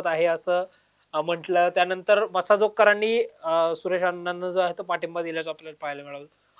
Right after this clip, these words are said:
मात्र काल बाळासाहेब आजबेंनी पत्रकार परिषद घेत थेटपणे सुरेश धसांवर केलेले आरोप, ज्याच्यामध्ये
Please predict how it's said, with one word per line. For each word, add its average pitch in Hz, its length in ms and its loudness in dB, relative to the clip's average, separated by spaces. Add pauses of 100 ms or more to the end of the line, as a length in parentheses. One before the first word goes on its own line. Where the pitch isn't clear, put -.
(140)
मात्र 165 200 0
काल 214 140 8
बाळासाहेब 202 400 8
आजबेंनी 202 420 2
पत्रकार 196 440 2
परिषद 190 400 2
घेत 175 320 -2 (800)
थेटपणे 202 380 4
सुरेश 196 280 2
धसांवर 185 400 2
केलेले 175 320 2
आरोप, 165 380 6
ज्याच्यामध्ये 185 680 2